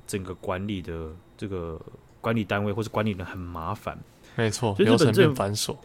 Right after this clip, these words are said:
Speaker 1: 对啊，繁琐这件事情，我们就是靠修法嘛，对不对？
Speaker 2: 是。
Speaker 1: 所以日本的这个政界，他们最近就打算要修法来因应这种越来越普及的现象了哈。
Speaker 2: 嗯。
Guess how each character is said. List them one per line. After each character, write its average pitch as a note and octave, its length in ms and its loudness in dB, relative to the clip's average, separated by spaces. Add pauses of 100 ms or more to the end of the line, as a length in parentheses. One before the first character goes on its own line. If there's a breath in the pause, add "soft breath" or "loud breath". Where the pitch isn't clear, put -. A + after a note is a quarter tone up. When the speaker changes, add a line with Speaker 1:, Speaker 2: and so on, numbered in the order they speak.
(120)
Speaker 1:
对 C3 160 4
啊， E2+ 80 -4 (280)
繁 D3+ 140 2
琐 A3+ 100 0
这 C#3+ 160 0
件 D3+ 140 0
事 C#3+ 160 -4
情， F#2+ 580 -8 (540)
我 C#3 80 -4
们 A2+ 160 0
就 B2 80 -4
是 B2+ 80 -2
靠 C3 160 4
修 A#2+ 220 2
法 G#2 180 -2
嘛， E2+ 100 -14
对 G#2 80 -4
不 G#2 60 -2
对？ A2+ 140 2 (440 loud breath)
Speaker 2:
是。 G2+ 300 2 (100)
Speaker 1:
所 F3+ 120 4
以 C3+ 760 2
日 E3+ 160 -4
本 A#2 200 0
的 G#2 80 0
这 A#2 80 -4
个 G#2+ 300 4
政 A2 240 0
界， G2+ 180 -4
他 F#2+ 80 -4
们 G#2 100 -4
最 A#2+ 140 -2
近 G#2 80 -2
就 A2 120 -2
打 E2+ 240 -8
算 G2+ 220 -6
要 F#2 140 -6
修 G2+ 240 -2
法 - 240 -10
来 G2 160 -8
因 A2+ 220 -2
应 A2 100 0
这 A2 140 -6
种 F#2 260 -8
越 D#3+ 220 -2
来 A2+ 80 -2
越 C#3 180 0
普 F#2+ 340 -10
及 F2+ 220 -12
的 F#2 460 -6
现 F2+ 340 -4
象 F2 260 -8
了 F2 160 -16
哈。 F#2+ 180 -8
Speaker 2:
嗯。 A2 200 0